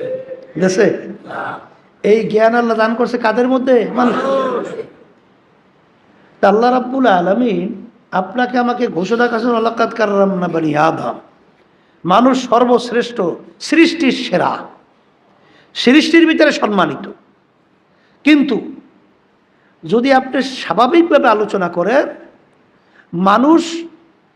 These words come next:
পদার্থের দিক থেকে যেই পদার্থ দিয়া, যেই ম্যাটেরিয়ালস দিয়া মানুষ তৈরি করা হয়েছে, সেই ম্যাটেরিয়ালস ধাতুর তেমন মূল্য নাই অন্য অন্য তুলনায়, কিন্তু মানুষ সম্মানিত কেন?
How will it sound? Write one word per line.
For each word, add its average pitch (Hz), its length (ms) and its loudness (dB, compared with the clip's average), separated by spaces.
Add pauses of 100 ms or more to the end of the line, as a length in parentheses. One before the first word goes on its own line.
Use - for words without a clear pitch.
(280)
পদার্থের 214 600 2
দিক 220 200 -6
থেকে 202 560 -4 (560)
যেই 254 340 2
পদার্থ 240 380 0
দিয়া, 220 340 0
যেই 202 200 -2
ম্যাটেরিয়ালস 208 680 2
দিয়া 165 260 -8 (480)
মানুষ 220 420 -4
তৈরি 175 240 -2
করা 151 220 -4
হয়েছে, 156 580 -2 (640)
সেই 240 260 2
ম্যাটেরিয়ালস 247 680 0
ধাতুর 233 340 -2
তেমন 254 280 0
মূল্য 269 300 2
নাই 226 260 -2 (320)
অন্য 240 280 0
অন্য 233 200 0
তুলনায়, 190 440 -4 (640)
কিন্তু 208 160 -2
মানুষ 214 300 0
সম্মানিত 185 440 -2
কেন? 120 280 -8